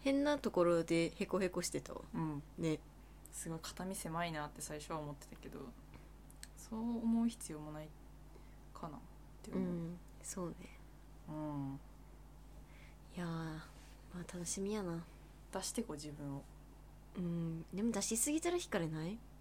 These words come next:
Speaker 2: そんな惹かれるほど出すことある？
Speaker 1: あ、そういうこと？
Speaker 2: <laughs> それ、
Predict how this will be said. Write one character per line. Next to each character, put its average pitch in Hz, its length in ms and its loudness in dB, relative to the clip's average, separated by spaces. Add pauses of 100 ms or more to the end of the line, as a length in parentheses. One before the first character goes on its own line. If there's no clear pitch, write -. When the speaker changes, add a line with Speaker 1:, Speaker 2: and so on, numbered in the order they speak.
(720)
Speaker 2:
そ - 200 -2
ん 208 120 6
な 339 100 4
惹 - 160 -4
か 190 120 2
れ 233 140 8
る 302 140 4
ほ 339 80 2
ど 320 100 2
出 254 140 6
す - 120 2
こ - 100 -4
と 143 160 -2
あ 151 80 0
る？ - 80 -8 (220)
Speaker 1:
あ、 226 160 10
そ 220 120 8
う 240 40 12
い - 20 -
う - 20 4
こ 330 100 8
と？ 392 240 10 (340)
Speaker 2:
<laughs> - 1600 12 (100)
そ 226 80 0
れ、 262 80 4